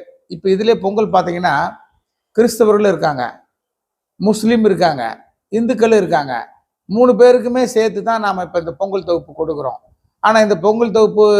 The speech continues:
விட ஒரு சிறப்பான என்னன்னா, அவங்க அவங்களுடைய திருநாள்ல, கிறிஸ்மஸா, கிறிஸ்மஸுக்கு வரக்கூடிய நபர்களுக்கு அவங்களுடைய திருவிழாவுல ஒரு பரிசு தொகையா, திருவிழா தொகையாவும், இந்துக்கள் வரக்கூடிய அவங்களுடைய ஒரு தொகையாவும்,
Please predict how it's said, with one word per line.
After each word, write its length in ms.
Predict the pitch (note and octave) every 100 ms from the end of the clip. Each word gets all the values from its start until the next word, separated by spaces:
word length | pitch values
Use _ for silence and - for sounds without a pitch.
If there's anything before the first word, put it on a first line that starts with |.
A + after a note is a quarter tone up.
| G3
விட 180 | G3 A3 G3+
ஒரு 220 | F#3+ F3+ E3+
சிறப்பான 460 | G3+ G3 G3+ G3+ F3+
என்னன்னா, 320 | F3+ F3+ E3 D#3+ G#3 _ _ _ _ F#3
அவங்க 220 | A#3 A#3+
அவங்களுடைய 320 | A#3 A3+ G#3
திருநாள்ல, 500 | G3 A3+ G#3+ G3 F#3 D#3+ F#3
கிறிஸ்மஸா, 640 | - B3 - G#3 D#3 G3+ E3+ A2+ - _ _
கிறிஸ்மஸுக்கு 540 | A#3 A3 G#3+ F3+ F#3+
வரக்கூடிய 600 | F#3+ F#3 F3+ F3+ F3+ F3
நபர்களுக்கு 580 | E3+ E3+ F3+ E3 D#3+ F3+ G3 F#3+
அவங்களுடைய 400 | A3+ A3 G#3 F#3+
திருவிழாவுல 560 | G3+ G#3 F#3+ F#3 G3 G3
ஒரு 180 | F#3 F3 E3+ E3 D#3 D#3+ _ _ _ _ _ _ _ _
பரிசு 240 | G3+ G#3 F#3
தொகையா, 320 | G3 F3 E3+
திருவிழா 300 | E3 G3 F#3+ E3+
தொகையாவும், 640 | E3 D3+ D3 C#3+ D#3 F3+ - _ _ _ _ -
இந்துக்கள் 520 | G#3+ A3+ A#3 A#3 G#3
வரக்கூடிய 340 | F#3+ F#3 F#3
அவங்களுடைய 380 | F3 F#3 F#3 F3
ஒரு 140 | F3 E3+
தொகையாவும், 580 | E3+ E3 D3 C#3+ E3